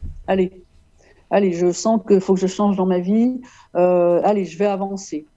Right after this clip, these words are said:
On pose le mât, mais on va avancer vers quoi ? Et on met une deuxième carte en face. Est-ce qu'on avance vers plus de communication ? Est-ce qu'on avance vers, euh, un déménagement ? Est-ce qu'on avance vers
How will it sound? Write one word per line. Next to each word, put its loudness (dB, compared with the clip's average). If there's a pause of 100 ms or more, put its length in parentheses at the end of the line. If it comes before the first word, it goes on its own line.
(520)
On 2
pose 4
le 6
mât, 4 (760)
mais 2
on 2
va 4
avancer -4
vers -4
quoi ? 0 (420)
Et 6
on 4
met 4
une 4
deuxième 0
carte -6
en -2
face. -8 (800)
Est-ce 0
qu'on 6
avance 4
vers 4 (400)
plus 2
de 6
communication ? 2
Est-ce -2
qu'on -2
avance -2
vers, 0
euh, -4 (160)
un 2
déménagement ? 4
Est-ce 0
qu'on 0
avance -2
vers 0